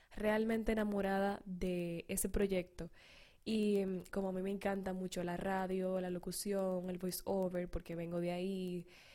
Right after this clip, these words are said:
tengo formación en eso, yo dije, "Pero ven acá, muchacha, tú estás como lenta", ya que también me he vuelto fan de algunos podcasts de jóvenes dominicanos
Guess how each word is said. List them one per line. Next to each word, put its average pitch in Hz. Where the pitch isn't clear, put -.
tengo 214
formación 190
en 190
eso, 196
yo 208
dije, 226
"Pero 214
ven 247
acá, 196
muchacha, 175
tú -
estás 202
como 208
lenta", 180
ya 214
que 226
también 226
me 220
he 214
vuelto 208
fan 185
de 208
algunos 214
podcasts 208
de 190
jóvenes 190
dominicanos 190